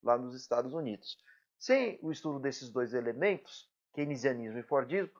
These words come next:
não faz sentido a gente estudar o que a gente vai fazer na, na próxima parte, a ascensão do toyotismo e do neoliberalismo. Claro que não vai fazer nenhum sentido estudar o antes, aliás, não estudar o antes,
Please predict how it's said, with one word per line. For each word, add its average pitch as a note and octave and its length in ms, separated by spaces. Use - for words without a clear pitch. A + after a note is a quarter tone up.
não A#3 200
faz G3 280
sentido D3+ 420
a C3 60
gente C3+ 180
estudar A#2+ 500
o - 40
que B2 100
a - 20
gente A#2 180
vai B2 120
fazer G#2+ 500
na, G#2+ 320
na A2 120
próxima A#2 400
parte, C#3 440
a B2+ 120
ascensão C3+ 440
do B2+ 80
toyotismo C#3 840
e C3 80
do C3+ 100
neoliberalismo. C#3 840
Claro B2+ 240
que - 80
não D3+ 140
vai C#3 140
fazer C#3 280
nenhum C#3 180
sentido C#3 560
estudar C3 380
o C#3 140
antes, - 440
aliás, A2+ 420
não C#3 200
estudar D3 400
o D3+ 120
antes, - 320